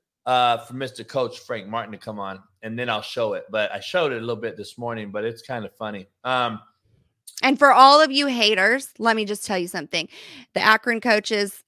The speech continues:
Speaker 2: post-game conference, he said that we are one of the best football teams in the nation after watching us play.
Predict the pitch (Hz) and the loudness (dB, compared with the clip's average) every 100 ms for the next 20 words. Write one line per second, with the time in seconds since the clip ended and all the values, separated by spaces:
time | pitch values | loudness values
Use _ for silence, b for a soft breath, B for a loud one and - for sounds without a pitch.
0 | _ _ _ 220 208 226 - 208 196 214 | _ _ _ 6 6 4 2 4 6 2
1 | - - 208 202 226 233 240 - - B | -8 -6 -2 0 2 2 2 -6 -20 B
2 | - 247 247 226 214 214 202 220 226 214 | -6 -6 0 0 2 0 0 -2 0 0
3 | 196 208 214 220 196 190 185 _ _ _ | 0 0 2 0 -4 -8 -12 _ _ _
4 | 233 233 226 233 - _ _ 226 220 208 | 6 8 8 4 -12 _ _ -4 0 0
5 | 202 214 202 196 190 190 185 190 196 208 | 0 -4 -6 -6 -8 -6 -6 -2 -2 -2
6 | - 175 - 190 185 180 175 - 175 160 | -4 -4 -2 -2 -2 0 -2 -2 -10 -10
7 | - - - - | -12 -10 -10 -12